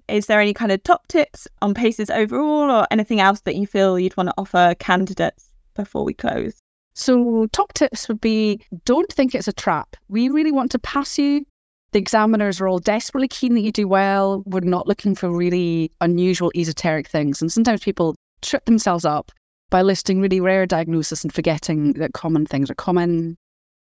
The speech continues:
Speaker 2: The other is if something's not going well, to try and leave it behind you. If you do badly in station one, the examiners in station two and three and four and five do not know that. They don't need to know that. And it's still possible to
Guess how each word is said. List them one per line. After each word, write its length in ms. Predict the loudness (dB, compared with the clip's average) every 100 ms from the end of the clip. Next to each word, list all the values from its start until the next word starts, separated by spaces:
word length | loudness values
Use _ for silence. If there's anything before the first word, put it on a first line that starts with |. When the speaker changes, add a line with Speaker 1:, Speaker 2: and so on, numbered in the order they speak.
| _
Speaker 2:
The 80 | 2
other 260 | 4 4 2
is 160 | 0
if 80 | -2
something's 380 | 0 0 2 2
not 240 | 2 2
going 180 | -2 0
well, 260 | 0 0 -2
to 120 | -6
try 220 | -4 0
and 80 | 2
leave 180 | 0 0
it 100 | -4
behind 400 | -4 -2 -2 -2
you. 220 | -2 -4
If 160 | -6 -6
you 100 | -2
do 140 | 0
badly 360 | 0 0 0 0
in 100 | -2
station 400 | -2 -4 -4 0
one, 320 | 2 2 2
the 100 | 2
examiners 560 | 0 0 2 4 2 -2
in 60 |
station 320 | -4 -4 -2
two 320 | -2 0 0 -2 _
and 120 | -4
three 300 | -2 0 0 -2
and 100 | -4
four 280 | 0 0 0
and 100 | 0
five 260 | 0 0
do 160 | -2 0
not 240 | 2 0 -4 -4
know 240 | 0 2
that. 320 | 2 2 -2 -6
They 100 | -2
don't 180 | -2 0
need 200 | -2 -2
to 120 | -2
know 100 | 0
that. 280 | 0 -2 -8 -20 _ _ _ _ _ -2
And 120 | 0
it's 120 | -2
still 200 | 0 -2
possible 540 | 0 -2 -2 -2 -2
to 200 | -2 -4